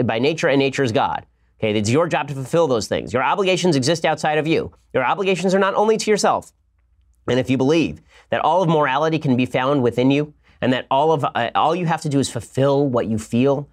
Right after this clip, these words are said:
and then everything will be great, uh, this is how you end up with a solipsistic, nihilistic society where no one has anything in common because we all have our own mission in the world, and those missions often conflict with one another, but we're the only people in the end who really matter. I hate this stuff more than I can tell you. This nouveau,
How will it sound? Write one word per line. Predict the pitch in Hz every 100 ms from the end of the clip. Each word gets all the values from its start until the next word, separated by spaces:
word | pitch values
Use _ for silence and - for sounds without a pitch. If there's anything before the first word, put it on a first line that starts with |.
| - -
and | 117
then | 117
everything | 127 143 139 139
will | 117
be | 117
great, | 110 110 151 - _ _ _ -
uh, | 107 113
this | 147 156
is | 175
how | 175
you | 160
end | 147
up | 135
with | 117
a |
solipsistic, | - 147 165 160 151 123
nihilistic | 127 143 143 147 139
society | 131 123 120
where | 117 113
no | 127
one | 156 151
has | 135
anything | 139 143 151
in | 147
common | 120 113 113
because | 117 110
we | 113
all | 127
have | 156 131
our | 120
own | 151 180
mission | 180 180 110
in | 110
the |
world, | 101 90 85 95 - -
and | 127
those | 127
missions | 147 170 147
often | 135 139 170
conflict | 190 190 226 208
with | 131
one | 117
another, | 101 95 98 -
but | - 147
we're | 175 202
the | 190
only | 165 160
people | 151 135
in | 107
the | 104
end | 92 113
who | 95
really | 82 107 110
matter. | 98 98 80
I | - 127 123
hate | 113 139
this | 139 139
stuff | - 135 127
more | 98 104 143
than | 139
I | 127
can | 120
tell | 107 82
you. | 67
This | 67 85
nouveau, | 98 110 127 113 113 107 95